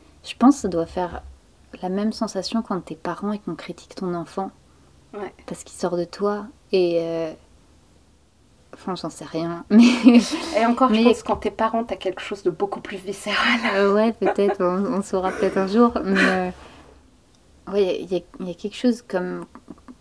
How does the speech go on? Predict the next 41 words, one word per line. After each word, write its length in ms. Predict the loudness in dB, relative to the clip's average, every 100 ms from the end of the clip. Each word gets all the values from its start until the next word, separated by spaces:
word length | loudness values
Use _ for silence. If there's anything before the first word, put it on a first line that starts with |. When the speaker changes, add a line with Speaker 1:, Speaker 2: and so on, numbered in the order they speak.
| _ _ _
Speaker 1:
ça 180 | -10 -4
dépend 300 | -2 2 6
évidemment 380 | 6 4 -2 0
des 160 | 0 0
gens, 260 | -2 -4
ça 120 | -4
dépend 220 | -8 -4 -4
de 80 |
ce 120 | -4 -6
qui 180 | -10
est 20 | -8
dit, 240 | 2 4
mais 280 | 4 2 -8 -20 -20 -20 _ _ _ -20
qui 120 | -8
peut 100 | -4
être 140 | -4
pris 200 | -2 -2 -2
comme 200 | -4 -6
une 140 | -6
attaque 320 | -4 -6 -6
personnelle 580 | -10 -8 -4 -2 0 0
ou, 320 | 0 -4 -10 -12 _ _ _ _ _ _ _ _ _
ou 120 | 4 8
dans 200 | 8 6
l'autre 240 | 0 4
sens, 300 | 8 8 6
hein, 180 | 2 2 2
euh, 160 | 2
être 160 | 0 -4
flatté 400 | 0 0 0 -2
personnellement 1040 | -2 -2 -2 6 6 6 -2 6 6 6
<laughs> 60 | 4
parce 220 | 0 0
que 140 | 2
les 220 | 4 4
gens 260 | 2 -2 -2
aiment 200 | -4 -8
ce 100 | -10
qu'on 180 | -8 -6
a 80 | -6
créé. 400 | -8 -2 -2